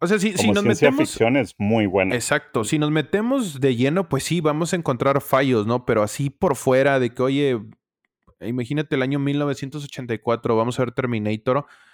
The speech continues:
Speaker 1: güey, es, es otro pedo. O sea, es una película que, te digo, o sea, que lo que tiene, tanto por,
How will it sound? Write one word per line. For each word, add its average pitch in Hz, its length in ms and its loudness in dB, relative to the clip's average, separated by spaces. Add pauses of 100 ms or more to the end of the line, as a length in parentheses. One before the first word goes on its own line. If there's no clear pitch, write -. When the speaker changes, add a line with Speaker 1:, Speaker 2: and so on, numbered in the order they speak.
(460)
Speaker 1:
güey, 98 480 -4
es, - 220 -8 (120)
es - 160 -6
otro 135 280 -4
pedo. 104 580 0
O 98 120 -8
sea, - 120 -8
es - 100 -6
una 143 200 -2
película 131 580 -4
que, 101 280 0 (100)
te 104 80 -2
digo, 131 180 0
o 117 60 0
sea, 104 180 -2
que - 160 -4
lo 101 180 -2
que 98 180 -10 (180)
tiene, 139 500 0 (500)
tanto 117 380 -6
por, 107 320 -2